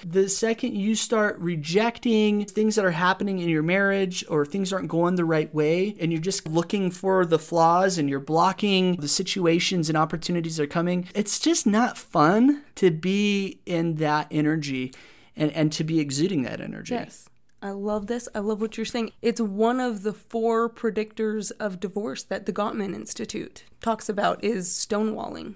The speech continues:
Speaker 2: this, like, rejection of everything your spouse is doing. So it's so good to be able to accept the offers your spouse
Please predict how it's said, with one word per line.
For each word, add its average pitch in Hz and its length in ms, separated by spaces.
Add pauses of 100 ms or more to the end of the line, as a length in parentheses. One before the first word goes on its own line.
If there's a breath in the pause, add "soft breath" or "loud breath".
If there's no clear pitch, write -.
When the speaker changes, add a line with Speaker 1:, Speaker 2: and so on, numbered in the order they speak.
Speaker 2:
this, 190 220
like, 180 280
rejection 185 840 (460 soft breath)
of 190 180
everything 196 460
your 180 160
spouse 190 320
is 190 140
doing. 196 280
So 214 240 (360 loud breath)
it's 226 200
so 247 240
good 214 760 (640 soft breath)
to 247 160
be 233 220
able 269 220
to 247 360 (260)
accept - 840 (160)
the 226 140
offers 240 500
your 214 180
spouse 220 680